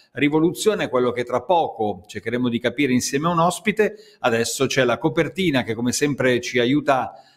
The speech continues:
a entrare nel vivo dell'attualità. L'ha firmata per noi Gabriele Silvestri.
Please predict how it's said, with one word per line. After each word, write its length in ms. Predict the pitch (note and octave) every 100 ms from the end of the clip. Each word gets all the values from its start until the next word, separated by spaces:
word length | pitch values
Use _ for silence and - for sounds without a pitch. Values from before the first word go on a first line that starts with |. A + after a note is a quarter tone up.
| _
a 160 | A#2+
entrare 580 | C3+ C3+ F#3 F#3 B2+ G#2
nel 320 | G#2 G#2 G#2 G2
vivo 280 | A3 G#3
dell'attualità. 800 | F#3+ F3+ D#3 D#3 C3+ - E2+ - -
L'ha 100 | D3
firmata 440 | D#3+ C#3+ D3+ D3
per 160 | C#3+ A#2+
noi 320 | A2 F#2+ F#2
Gabriele 420 | D3 D#3+ D#3+ D3+
Silvestri. 720 | C#3+ C3+ G2+ E2 - - C2